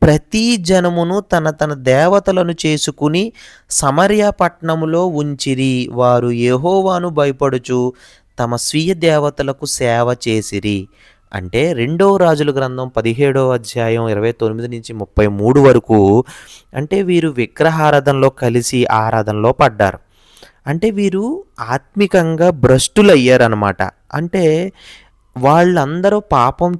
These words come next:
చేస్తూ కూడా ఒక స్త్రీని ద్వేషించడం, తృణీకరించడం అనేది ఎంతవరకు కరెక్ట్? ఆవిడ తప్పు చేసిందే అవ్వచ్చు, కానీ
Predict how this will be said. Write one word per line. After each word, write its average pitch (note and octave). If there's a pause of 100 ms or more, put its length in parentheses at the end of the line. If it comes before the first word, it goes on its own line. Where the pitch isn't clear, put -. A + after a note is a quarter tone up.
చేస్తూ C#3
కూడా C3 (480)
ఒక D3+
స్త్రీని F#3+ (360)
ద్వేషించడం, F3+ (500)
తృణీకరించడం D#3+ (1000)
అనేది E3 (200)
ఎంతవరకు F#3
కరెక్ట్? C#3+ (1500)
ఆవిడ C3+
తప్పు C#3
చేసిందే G3+
అవ్వచ్చు, B2+ (500)
కానీ F#2+